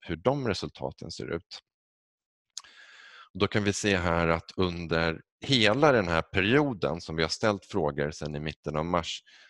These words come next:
så är det S V T eller Sveriges Television då som har varit den absolut vanligaste nyhetskällan. Det gäller både T V-sändningar och, eh, webbnyheter. Följt då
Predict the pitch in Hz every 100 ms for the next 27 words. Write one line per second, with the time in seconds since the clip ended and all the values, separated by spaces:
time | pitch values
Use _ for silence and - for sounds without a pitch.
0 | - - 90 98 90 85 80 - - 92
1 | - - 76 - - 107 78 78 - 76
2 | 76 - 80 76 76 - 107 80 73 65
3 | 78 76 73 71 78 - 76 73 _ _
4 | - 110 - - 76 73 - 82 76 73
5 | 85 80 64 - 76 71 69 - - 82
6 | - - - - _ - _ _ 87 90
7 | 87 82 78 80 73 76 78 69 - -
8 | 82 104 78 78 - 101 92 78 73 71
9 | 67 60 - - _ - 69 73 71 73
10 | 67 73 69 87 82 - - 73 _ _
11 | _ _ _ _ - - - 110 95 -
12 | 87 80